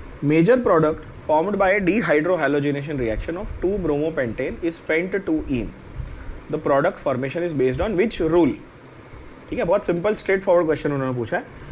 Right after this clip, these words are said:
यहाँ पर आपको फंडा भी मैं समझाता हूँ, कॉन्सेप्ट, इससे related एक और चीज़ है जो amines में आने वाली है, वो भी समझते हैं, और apply कैसे करना है, वो भी समझते हैं, ठीक है ना।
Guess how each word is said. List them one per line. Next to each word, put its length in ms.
यहाँ 120
पर 120
आपको 220
फंडा 360
भी 80
मैं 120
समझाता 420
हूँ, 80
कॉन्सेप्ट, 380
इससे 280
related 500
एक 140
और 140
चीज़ 260
है 60
जो 100
amines 340
में 100
आने 140
वाली 180
है, 40
वो 120
भी 100
समझते 400
हैं, 80
और 100
apply 340
कैसे 280
करना 220
है, 60
वो 60
भी 120
समझते 360
हैं, 60
ठीक 120
है 60
ना। 180